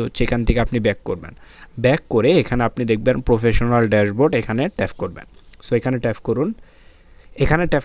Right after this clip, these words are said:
করার পর এখানে আপনি একটা অপশন পেয়ে যাবেন। এই যে অপশনটি দেখতে পাচ্ছেন, আপনার নাম, আপনার নামের উপর ট্যাপ করবেন। আপনার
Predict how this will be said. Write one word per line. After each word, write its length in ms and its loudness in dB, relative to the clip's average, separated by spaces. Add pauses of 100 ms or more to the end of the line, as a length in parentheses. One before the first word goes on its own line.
করার 220 2 (100)
পর 200 2 (100)
এখানে 260 -2
আপনি 200 -4
একটা 200 -6
অপশন 200 -6 (100)
পেয়ে 220 0
যাবেন। 320 -2 (480)
এই 100 4
যে 100 4
অপশনটি 360 -2
দেখতে 220 0
পাচ্ছেন, 320 -2
আপনার 220 -4 (100)
নাম, 140 2 (220)
আপনার 260 -4
নামের 260 0
উপর 200 0
ট্যাপ 220 0
করবেন। 240 -10 (1000)
আপনার 240 0